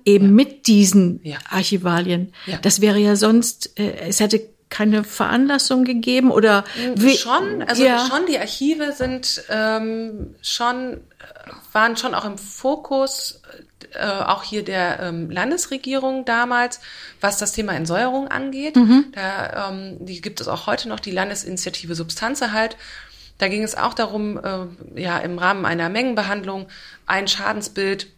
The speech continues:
Speaker 2: ähm, systematisch zu behandeln und auch so zu behandeln, dass man nicht nur eine Akte behandelt, sondern auch mehrere laufende Meter oder Kilometer, um,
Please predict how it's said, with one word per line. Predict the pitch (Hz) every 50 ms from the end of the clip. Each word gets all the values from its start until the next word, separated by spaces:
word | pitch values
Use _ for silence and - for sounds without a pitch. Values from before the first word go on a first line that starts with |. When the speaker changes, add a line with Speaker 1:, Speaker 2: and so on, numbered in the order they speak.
| _ _ -
Speaker 2:
ähm, | 180 180 175 170 180
systematisch | 180 214 220 - - 208 190 185 180 185 - 180 - -
zu | - - 160
behandeln | 160 160 160 180 226 277 330 320 320 320 311 285
und | 226 208 -
auch | 185 185
so | - 214 220
zu | 220 - -
behandeln, | 185 180 190 196 185 175
dass | 180 180 175 -
man | 175 165 165 165 - - - - - - -
nicht | 190 190 208 202 -
nur | - -
eine | - 262 269 240 -
Akte | - 226 - - 220
behandelt, | 202 190 190 202 202 196 190 190 -
sondern | - 180 180 180 175 170 -
auch | - 165 165 165 - - -
mehrere | 175 180 196 226 226 214 196 190 185 180
laufende | 180 170 180 185 - 190 170 165
Meter | 170 185 214 226 - - 196 170 160
oder | 165 156 165
Kilometer, | - 277 269 262 240 226 220 214 220 - 233 220 220 220 - - - - - - - - _ -
um, | 202 202 196 196 -